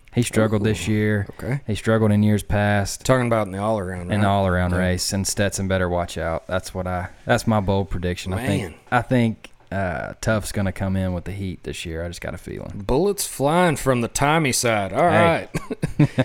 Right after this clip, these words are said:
Speaker 2: right. <laughs> Sam, you don't necessarily have to pick something in the dirt, but what's a bold prediction for twenty twenty-one as far as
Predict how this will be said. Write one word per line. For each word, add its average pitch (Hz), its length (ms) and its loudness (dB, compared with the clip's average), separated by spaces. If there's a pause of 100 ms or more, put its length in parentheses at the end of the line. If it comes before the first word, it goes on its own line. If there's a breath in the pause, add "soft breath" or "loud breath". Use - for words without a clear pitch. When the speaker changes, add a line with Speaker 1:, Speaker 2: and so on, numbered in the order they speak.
(100)
Speaker 2:
right. 98 200 -4
<laughs> - 80 -16
Sam, 165 380 4 (380 loud breath)
you 139 100 2
don't 175 200 6
necessarily 139 460 2
have 131 160 0
to - 60 -20
pick 127 180 0
something 117 340 0
in 120 160 2
the 113 60 -2
dirt, 104 400 -4
but 123 120 -2
what's 139 240 2
a - 40 -2
bold 120 340 0
prediction 107 460 -4
for - 140 -10
twenty 104 280 -4
twenty-one 98 480 -6
as 95 140 -8
far 104 260 -2
as - 300 -6